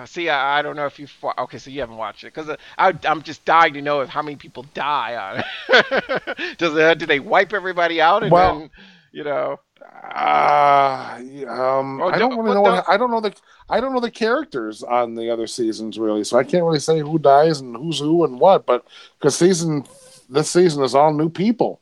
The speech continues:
Speaker 1: All new
Speaker 2: That's
Speaker 1: people.
Speaker 2: why, that's why I like it. Yeah, it's all new, all new characters.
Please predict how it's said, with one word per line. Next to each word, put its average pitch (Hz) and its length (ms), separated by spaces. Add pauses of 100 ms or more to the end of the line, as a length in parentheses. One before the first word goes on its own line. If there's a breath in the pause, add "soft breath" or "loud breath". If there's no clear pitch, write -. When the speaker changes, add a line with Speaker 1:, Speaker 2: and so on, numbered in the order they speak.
Speaker 1:
All 165 140
new 196 160 (140)
Speaker 2:
That's 135 180
Speaker 1:
people. 165 60
Speaker 2:
why, 165 140
that's 160 220
why 165 180
I 143 40
like 175 320
it. 117 80
Yeah, 180 160
it's 139 140
all 139 120
new, 165 140
all 165 240
new 175 120
characters. 175 680